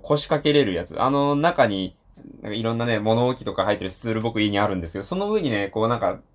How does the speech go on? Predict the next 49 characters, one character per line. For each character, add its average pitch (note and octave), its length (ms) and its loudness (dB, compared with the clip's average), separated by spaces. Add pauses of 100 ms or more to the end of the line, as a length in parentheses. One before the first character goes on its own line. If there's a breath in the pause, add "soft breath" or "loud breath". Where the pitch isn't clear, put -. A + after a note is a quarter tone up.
(600)
収 D#3 200 -2
穫 D#3+ 240 0
し D3+ 80 -8
た D3 220 4
洗 D3 180 -4
濯 C#3+ 140 -6
物 C#3+ 240 -4
を C#3 60 -4
ピ E3+ 100 -4
ャ E3 40 -2
ッ - 40 -12
と G#2 300 -2
置 C3 180 0
い C#3 40 0
た C#3+ 100 6
ま C#3 40 4
ま D3+ 140 0
に A#2 60 -6
し - 20 -16
ち G#2 80 -2
ゃ - 20 2
う G2+ 60 0
こ G2+ 80 -10
と G#2 80 -2
が G2+ 80 2
よ A2+ 80 0
く A2+ 80 4
あ D3 80 8
る C3+ 80 0
ん F#2+ 80 -6
で E2+ 80 -8
す - 100 -14
よ。 - 80 -12 (400 soft breath)
そ D#3+ 160 -8
れ F3 60 -2
を F3 80 -4
ね、 F#3 140 -4
全 E3 200 -2
部 G#2+ 240 -2 (380 soft breath)
綺 C#3+ 80 -4
麗 A#2 60 2
に G#2 40 -2
畳 C3+ 300 2
ん C#3+ 40 0
だ C#3 100 2
ん A2+ 40 -2
で、 G#2 60 -6
僕 C#3 400 -2
の C#3 420 0